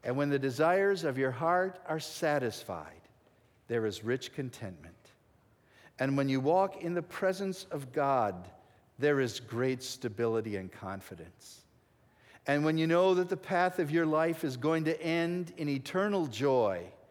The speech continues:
at the right hand of God the Father in the presence of Jesus Christ, then you've got hope and something to look forward to.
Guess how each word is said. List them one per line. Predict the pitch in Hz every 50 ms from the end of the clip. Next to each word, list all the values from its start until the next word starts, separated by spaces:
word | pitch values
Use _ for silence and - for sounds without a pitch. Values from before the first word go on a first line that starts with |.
| _ _ _ _ _ _ _ -
at | - 120 117
the | - 127 117
right | 117 123 135 139 139 135
hand | 120 131 143 139 135 139 135 135 131 139 135 - - - - -
of | - 127 117 117 117
God | 131 135 151 160 151
the | 147 139
Father | - - 127 110 107 104 101 98 92 92 - - - - _ -
in | 131 123
the | 117 127
presence | 120 - - - 160 151 151 151 160 160 151 - -
of | 156 139
Jesus | 117 - 147 151 147 139 - 139 123 -
Christ, | - - - - 113 95 92 95 98 - - - - _ - - - - _ -
then | 123 127 127
you've | 127 123 113
got | 117 123 110 104
hope | - - - 156 160 127 101 - - - - - - _ _ _ _ _ _ _ _ _ _ _ _ _ _ _ _ _ _
and | - 117 113
something | 107 - 131 117 117 - 113 107 107
to | 104 104
look | 95 92 87 -
forward | - - 117 110 98 87 85 85 - -
to. | -